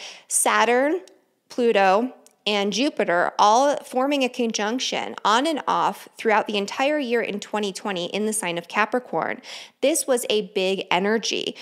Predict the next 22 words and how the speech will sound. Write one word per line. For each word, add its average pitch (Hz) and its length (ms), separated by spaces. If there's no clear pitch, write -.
When 233 160
we 254 160
see 294 380
these 214 260
Pluto-Saturn 220 880
conjunctions, 220 760
we 202 120
see 214 480
a 196 220
vying 214 420
for 202 160
power. 185 440
We 175 140
see 202 300
a - 100
lot 196 220
of, 208 260
a 202 100
lot 220 220
of 202 140
limitations, 220 760
restrictions, 190 960